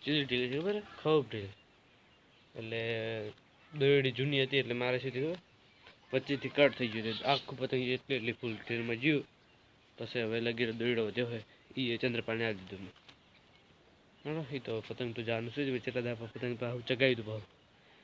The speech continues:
ખૂબ દાડા પર ચગાવ્યું હતું. એટલે કે ચલો બે અઠવાડિયેથી. ઉત્તરાયણ આવ્યો તો મેં પતંગ નતું ચગાવ્યું, પણ અત્યારે ચગાવ્યું. ને બધી બી ચગાવ્યું તો વાયરો ના આવતો. ગમે કોકનું કોક થાતું. ને પતંગ ફાટી જાય.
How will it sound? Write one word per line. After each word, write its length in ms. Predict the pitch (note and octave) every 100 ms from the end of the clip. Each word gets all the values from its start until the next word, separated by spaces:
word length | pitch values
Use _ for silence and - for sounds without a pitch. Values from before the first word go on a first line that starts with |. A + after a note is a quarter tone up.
| - _ -
ખૂબ 240 | C#3+ C3
દાડા 200 | A#2+ A#2+
પર 160 | A2+ A2+
ચગાવ્યું 260 | A2 G#2
હતું. 160 | G2 G#2 - - -
એટલે 160 | A#2 A2+
કે 140 | A#2
ચલો 220 | G#2+ C3+ C3+
બે 180 | A#2+
અઠવાડિયેથી. 480 | A#2 - B2 A2+ A#2+ A#2 - - - - - - - - - - - -
ઉત્તરાયણ 340 | B2+ C#3 C#3
આવ્યો 240 | C3+ C#3 C3
તો 140 | C3+
મેં 180 | C3 A#2+
પતંગ 280 | A#2+ C3 B2+
નતું 140 | A#2
ચગાવ્યું, 300 | B2 A#2 A2+
પણ 80 | A2
અત્યારે 400 | A2+ B2+ C3+ C#3
ચગાવ્યું. 300 | C#3 B2+ G#2+ - - -
ને 120 | B2 A#2+
બધી 260 | A2+ C3
બી 80 | C3
ચગાવ્યું 260 | C3+ C3+ C3
તો 120 | B2
વાયરો 280 | C3 D3+ D#3
ના 80 |
આવતો. 220 | D3+ D3 D#3+ - - - - _ -
ગમે 200 | C#3+ D#3
કોકનું 360 | C3+ C3+ B2+ A#2
કોક 160 | A#2
થાતું. 340 | C3+ A#2+ G#2+ A2
ને 80 | A#2
પતંગ 320 | B2+ D3 C3+
ફાટી 280 | C3 C3+
જાય. 120 | C3